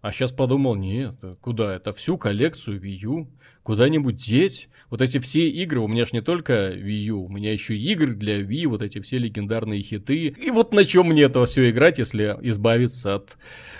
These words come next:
э, Nintendo Wii U?» Несмотря на всю ее корявость, несмотря на вот это вот нагромождение разнообразных блоков питания, вот эта подстава, куда-то все с-, м, по-, знаешь, поиграть. Вот,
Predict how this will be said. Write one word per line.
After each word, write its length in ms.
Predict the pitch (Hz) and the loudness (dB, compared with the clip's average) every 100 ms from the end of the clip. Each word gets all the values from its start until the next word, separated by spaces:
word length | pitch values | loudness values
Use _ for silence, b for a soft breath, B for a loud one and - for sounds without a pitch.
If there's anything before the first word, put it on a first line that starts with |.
| - | -6
э, 240 | 101 101 | -4 -2
Nintendo 540 | 101 107 101 113 107 104 | -2 -2 0 0 0 0
Wii 180 | 104 110 165 | 0 0 0
U?» 60 | |
Несмотря 500 | 147 110 131 165 165 | 0 0 2 2 4
на 80 | 151 | 4
всю 160 | - 147 | 2 2
ее 140 | 127 | 2
корявость, 580 | 127 123 135 170 165 - | 4 6 8 6 4 0
несмотря 400 | 110 110 107 127 | -2 -2 2 2
на 140 | 120 | 2
вот 240 | 110 - 127 | -2 -6 -4
это 180 | 127 117 | -2 -4
вот 180 | 107 | -2
нагромождение 800 | 120 104 123 123 127 127 123 104 | 0 2 4 6 6 6 4 4
разнообразных 680 | 107 101 113 110 110 104 107 | 2 2 2 4 2 2 0
блоков 380 | 110 113 113 - - | 2 0 0 -6 -2
питания, 540 | 127 127 135 123 117 | 2 4 4 4 2
вот 80 | 113 | 0
эта 140 | 117 | -2
подстава, 760 | - - 127 - - 120 127 113 | -4 -4 -4 -4 0 2 4 2
куда-то 280 | - 117 - | 0 -2 -4
все 140 | 123 | -10
с-, 200 | 127 - _ _ - | -8 -10 _ _ -10
м, 140 | 110 98 _ | -10 -10 _
по-, 180 | 110 113 | -2 -2
знаешь, 260 | 127 127 123 - | -2 -4 -6 -2
поиграть. 540 | 123 123 117 139 127 - B B B B | 2 2 4 4 2 -4 B B B B
Вот, 120 | 117 | -4